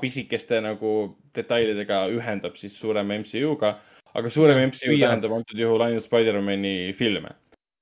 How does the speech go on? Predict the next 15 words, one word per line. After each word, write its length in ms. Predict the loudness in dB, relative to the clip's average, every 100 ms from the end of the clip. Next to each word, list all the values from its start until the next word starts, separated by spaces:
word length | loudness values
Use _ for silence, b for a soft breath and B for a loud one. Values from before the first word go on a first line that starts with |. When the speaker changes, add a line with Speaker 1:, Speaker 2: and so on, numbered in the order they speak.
| -14
Speaker 1:
Et 80 | 0
teiste 240 | 2 2
Speaker 2:
Jah. 80 | 0
Speaker 1:
asjadega 400 | -2 -4 -6 -2
otseselt 460 | -2 -2 -8 -8 -4
ei 80 | -2
seosta, 540 | 2 2 2 0 0 0
sest 220 | -2 -8 -6
neil 160 | -4
ei 80 | -2
ole 140 | 0
õigusid 340 | 0 -4 -12 -12
selleks. 380 | -12 -12 -18 _ _ _ _ _ -4
Speaker 2:
Jah. 480 | 4 6 8 8 6
Speaker 1:
Ähm, 140 | 2